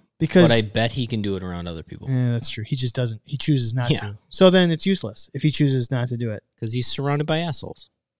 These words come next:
Speaker 2: Yo.
Speaker 1: Okay, so I, I think I was or-, originally going into this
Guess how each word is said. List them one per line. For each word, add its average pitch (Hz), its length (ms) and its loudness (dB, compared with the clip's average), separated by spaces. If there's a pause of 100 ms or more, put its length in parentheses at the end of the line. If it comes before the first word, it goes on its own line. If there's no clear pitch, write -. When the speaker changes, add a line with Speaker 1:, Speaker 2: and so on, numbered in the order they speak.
(1200)
Speaker 2:
Yo. 117 600 6
Speaker 1:
Okay, 165 300 6
so 156 500 6 (680)
I, 135 100 -14 (220)
I 214 160 2
think 320 200 4
I 214 120 10
was 175 200 8
or-, 139 220 0
originally 202 500 8
going 165 260 8
into 156 180 6
this 131 320 2